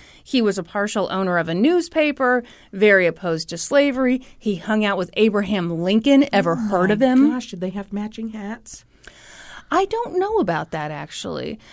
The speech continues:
Speaker 1: but I do know that he accompanied Mister Lincoln on the Stephen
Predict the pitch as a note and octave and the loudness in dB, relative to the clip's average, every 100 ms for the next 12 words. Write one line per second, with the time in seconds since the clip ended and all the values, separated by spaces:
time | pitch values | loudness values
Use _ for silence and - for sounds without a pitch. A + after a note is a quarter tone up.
0 | - G3+ F#3+ F#3 E3+ D4 G4 A3+ F3 F3 | -6 0 2 0 0 0 2 0 -2 -6
1 | - - F3 D#3+ - - F#4 C4 E3+ D#3+ | -8 -8 -8 -10 -14 -14 -8 -6 -6 -8
2 | - _ G3 F#3+ - F3 E3 E3 E3 E3+ | -12 _ -6 -6 -6 -6 -4 -4 -6 -6
3 | G3+ A3 _ - - B3 C#4 - D#4+ E4 | -8 -8 _ -12 -2 0 0 -2 -4 -2